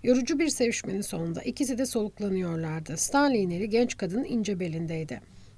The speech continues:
"Şimdi hatırladım." dedi Erika. "Eskiden popomdaki sarı tüylerimde dilini dolaştırarak beni gıdıklardın. Sen de anımsıyor musun?" "Hı hı." "Yine denesene." "Dur biraz, azıcık nefes alayım."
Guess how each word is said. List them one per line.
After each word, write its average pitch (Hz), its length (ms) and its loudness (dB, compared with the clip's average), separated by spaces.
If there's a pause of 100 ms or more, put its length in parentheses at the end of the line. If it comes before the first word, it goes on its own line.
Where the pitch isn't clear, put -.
"Şimdi 302 300 2
hatırladım." 233 540 2
dedi 175 180 -2
Erika. 160 340 -4 (320)
"Eskiden 254 480 0
popomdaki 240 560 0
sarı 247 240 0
tüylerimde 175 580 -2
dilini 233 320 2
dolaştırarak 170 720 -4
beni 247 180 2
gıdıklardın. 170 600 -2
Sen 185 280 -2
de - 80 -6
anımsıyor 190 480 0
musun?" 190 420 -2 (180)
"Hı 214 120 2
hı." 233 300 2 (500)
"Yine 233 260 4
denesene." 226 560 0 (580)
"Dur 277 200 2
biraz, 208 300 2
azıcık 247 380 -2
nefes 240 340 0
alayım." 165 360 -2